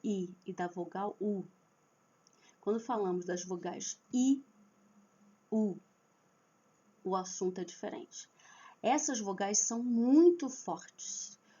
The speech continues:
muito fortes mesmo, e elas conseguem passar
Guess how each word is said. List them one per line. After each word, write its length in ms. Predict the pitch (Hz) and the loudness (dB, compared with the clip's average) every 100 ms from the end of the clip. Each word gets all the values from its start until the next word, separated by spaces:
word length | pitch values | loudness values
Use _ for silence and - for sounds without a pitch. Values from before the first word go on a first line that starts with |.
| _ _ | _ _
muito 560 | 214 220 269 302 302 269 | 2 6 8 8 6 0
fortes 720 | 254 - 254 269 269 - 277 | -8 -4 -2 -2 -2 -6 -4
mesmo, 680 | 254 214 208 202 180 175 170 185 _ _ _ - | -2 2 2 2 0 -4 -10 -14 _ _ _ -4
e 120 | 196 | 0
elas 220 | 202 208 | 0 0
conseguem 840 | - 269 277 - 180 175 165 180 196 _ _ _ _ _ _ _ | -2 -4 -4 -2 -2 -2 -2 -4 -4 _ _ _ _ _ _ _
passar 840 | 240 240 - - 294 277 339 370 | 2 2 2 0 2 2 2 2